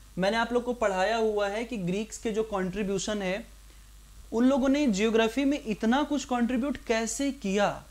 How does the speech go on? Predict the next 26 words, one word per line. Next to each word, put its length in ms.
क्या 200
कारण 340
था 220
कि 420
Greeks 380
का 120
ही 120
नाम 260
आता 220
है? 320
क्यों 320
नहीं 340
अफ्रीका 680
के 240
किसी 360
country 460
से 200
ये 300
नाम 300
आया 200
कि 160
astronomy 400
वहाँ 260
से 100
develop 380
हुई? 160